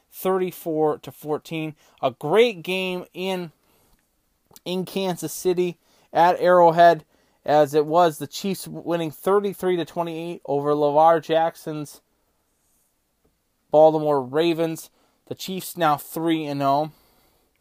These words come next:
Indianapolis, uh, with Jacoby Brissett, great game for him.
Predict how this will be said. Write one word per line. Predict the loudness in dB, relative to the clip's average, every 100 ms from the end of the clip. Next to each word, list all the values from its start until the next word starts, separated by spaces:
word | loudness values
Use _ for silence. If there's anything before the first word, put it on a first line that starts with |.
| _ _ _ _ _ _ -8
Indianapolis, | -4 -2 0 -2 -2 -6 -8
uh, | -14 -6
with | -6 -4
Jacoby | -6 -2 -2 -2 -8
Brissett, | -10 -4 -2 -2 -4 _ _
great | -6 -4 -4 -6
game | -8 -6
for | -8 -8
him. | -6 -6 -6